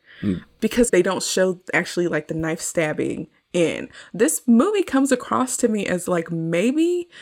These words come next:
Speaker 2: it could possibly be P G thirteen because of, like, the level, the way they had to do the movie because they didn't have the type of effects that they have now.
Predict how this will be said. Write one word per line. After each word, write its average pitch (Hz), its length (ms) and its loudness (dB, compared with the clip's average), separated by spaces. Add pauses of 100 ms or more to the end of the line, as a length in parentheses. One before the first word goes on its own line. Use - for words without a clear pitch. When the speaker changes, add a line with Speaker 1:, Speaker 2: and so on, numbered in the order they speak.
(140)
Speaker 2:
it 196 120 -4
could - 120 -4
possibly 262 520 -2
be 294 160 2
P 294 240 0
G 302 160 2
thirteen 339 640 -4 (360)
because 214 280 0
of, 202 100 -2
like, 208 280 -6
the 180 120 2
level, 185 720 0 (540)
the 196 120 4
way 220 140 6
they 202 140 4
had 196 340 0
to 202 80 -6
do 185 160 -4
the 175 100 -2
movie 170 280 0
because 156 320 -6
they 160 100 2
didn't 156 240 -2
have 165 160 -6
the - 80 -10
type 170 200 -4
of 156 100 -4
effects - 380 -6
that 165 120 -6
they - 100 -4
have - 240 -8
now. - 260 -8